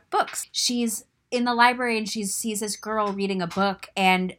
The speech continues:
she goes over and asks the girl about it. And the dialogue indicates that this book is probably a Pride and Prejudice. It's probably a Jane Eyre 'cause she's talking about all this old language about women just trying to find rich husbands. But if you look at the book,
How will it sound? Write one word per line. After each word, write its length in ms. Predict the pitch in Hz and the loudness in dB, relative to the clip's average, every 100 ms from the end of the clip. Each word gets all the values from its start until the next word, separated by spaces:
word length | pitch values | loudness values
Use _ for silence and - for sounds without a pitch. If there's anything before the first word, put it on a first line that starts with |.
| 190 | -12
she 200 | - 202 | -6 -6
goes 320 | 196 208 202 | -2 0 0
over 140 | 208 190 | -2 -6
and 100 | 175 | -2
asks 220 | 190 190 | -2 -2
the 60 | 185 | -6
girl 220 | 185 185 | -2 -2
about 240 | 180 170 170 | 0 0 0
it. 120 | - | -2
And 120 | 208 220 | -4 -2
the 60 | |
dialogue 880 | 226 240 285 392 339 220 185 175 170 - - - | -2 0 2 2 0 2 2 2 -2 -12 -20 -6
indicates 580 | 220 226 196 - 180 - | 0 0 0 -4 -6 -6
that 160 | 190 208 | -8 -4
this 180 | 208 | -6
book 240 | - 196 190 | -2 -2 -2
is 100 | 185 | -6
probably 540 | - 165 170 170 160 147 | -4 -4 -2 -4 -6 -6
a 40 | |
Pride 280 | - 156 147 | -4 -4 -4
and 120 | - | -4
Prejudice. 600 | 254 262 247 254 240 - - - - | 2 2 2 0 0 -4 -8 -18 -6
It's 160 | 180 - | -4 -2
probably 440 | 165 160 160 151 | -2 -2 -4 -6
a 40 | 151 | -6
Jane 300 | 156 156 185 | -6 -2 2
Eyre 300 | 214 214 208 | 2 2 0
'cause 160 | 185 | -6
she's 180 | 180 170 | -8 0
talking 340 | 170 165 160 156 | 2 2 -4 -4
about 240 | 156 151 | -4 0
all 160 | 165 170 | 0 0
this 160 | 165 - | -6 -6
old 200 | 170 165 | -8 -4
language 340 | 165 160 160 | -4 -2 -6
about 260 | 160 151 143 | -2 -2 0
women 240 | 165 160 156 | -2 -2 -4
just 160 | - | -4
trying 160 | 156 151 | -2 -4
to 60 | 143 | -2
find 240 | 147 147 | -2 -2
rich 160 | 147 - | -6 -6
husbands. 680 | 214 202 208 214 208 202 - - - - - | -4 -2 -2 -4 -4 -6 -8 -12 -14 -16 -14
But 280 | 196 220 220 | 2 4 4
if 160 | 233 - | 0 0
you 120 | 233 214 | -2 0
look 260 | 294 339 | -2 0
at 160 | 254 240 | -4 -2
the 100 | 208 | -6
book, 600 | 202 403 403 240 - | -4 2 4 4 -2